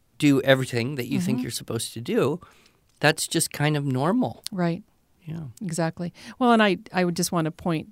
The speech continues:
Speaker 2: you, Samantha, to a couple of talks that Andrew has given. One is Cultivating Language Arts, preschool through high school, just to kind of get a perspective of what it could look like, depending on what, how old your children are.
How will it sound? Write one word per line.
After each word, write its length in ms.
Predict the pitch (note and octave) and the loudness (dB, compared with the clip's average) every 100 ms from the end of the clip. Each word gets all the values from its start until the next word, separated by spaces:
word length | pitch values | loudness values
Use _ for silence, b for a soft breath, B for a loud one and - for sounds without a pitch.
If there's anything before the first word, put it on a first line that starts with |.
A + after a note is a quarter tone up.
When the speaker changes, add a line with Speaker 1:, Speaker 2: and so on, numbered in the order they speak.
| _ | _
Speaker 2:
you, 220 | E3+ D#3+ | -2 -2
Samantha, 540 | - F3 D#3 D#3 D#3+ D#3+ | -2 0 0 0 -2 -4
to 320 | - E3+ D#3 | -6 -4 -6
a 40 | |
couple 300 | - F#3 - | -6 -8 -6
of 100 | D#3 - | -8 -8
talks 380 | - - F3+ - | -6 -6 -6 -8
that 140 | F#3 F#3+ | -6 -4
Andrew 300 | F#3 F#3+ F#3+ | -4 -4 -6
has 160 | F#3 | -4
given. 380 | G3 F#3+ G#3+ A3 B B B B | -6 -4 -2 -4 B B B B
One 560 | G3+ E3+ F3 F3 F3 F3+ - | -8 0 4 4 2 0 -4
is 480 | F3+ E3 E3 - - | 0 0 0 -4 -8
Cultivating 540 | - G3 F3+ F3 F3 E3+ | -4 -2 0 0 0 0
Language 280 | D#3+ F3 - | 0 -2 -4
Arts, 480 | E3 F3 A3+ - - _ - | -4 -4 -4 -8 -10 _ -4
preschool 540 | F#3 F3+ - F3 F3 | -2 -2 -4 -4 -4
through 180 | - F3 | -8 -10
high 180 | - F3 | -6 -6
school, 380 | - F#3+ F#3+ A3 | -4 -4 -4 -6
just 180 | B3+ - | -10 -8
to 80 | C#4+ | -4
kind 180 | C#4 | -2
of 60 | B3 | 0
get 120 | F#3+ | -2
a 40 | F3+ | -2
perspective 580 | F3 - E3 - F#3 | -4 -4 -6 -4 -4
of 120 | E3+ E3+ | -4 -2
what 240 | E3 E3+ | 0 0
it 140 | - | -2
could 260 | - F#3 E3 | -6 -2 -2
look 240 | F#3+ - | -2 -6
like, 360 | A#3 A#3 B3 - _ | -4 -4 -4 -10 _
depending 340 | F#3+ F3+ F3 F3 | -8 -4 -2 -2
on 80 | |
what, 220 | E3+ F#3 - B B B - | -6 -8 -14 B B B -8
how 420 | G3 F3+ F3 - | -4 -2 -2 -4
old 280 | E3 E3+ F3 | -2 -2 -2
your 80 | E3+ | -4
children 380 | - F3+ F#3 | -4 -4 -2
are. 220 | G3 G#3 | -2 -4